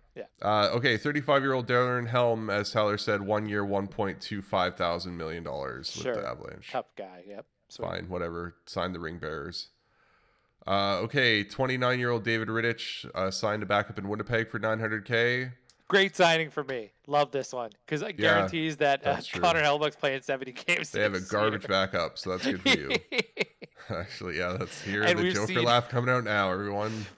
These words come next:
Speaker 1: We've seen, we've seen how Rick Bowness rode, uh,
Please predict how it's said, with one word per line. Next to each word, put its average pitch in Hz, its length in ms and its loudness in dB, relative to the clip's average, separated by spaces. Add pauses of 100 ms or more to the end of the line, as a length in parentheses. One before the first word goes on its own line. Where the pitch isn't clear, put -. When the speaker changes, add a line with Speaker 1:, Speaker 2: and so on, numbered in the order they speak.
(240)
Speaker 1:
We've 165 260 -6
seen, 156 580 -6 (100)
we've 143 160 -8
seen 160 340 -14
how 139 160 2
Rick 135 240 -4
Bowness 135 440 -4 (100)
rode, 123 500 -2
uh, 117 400 -4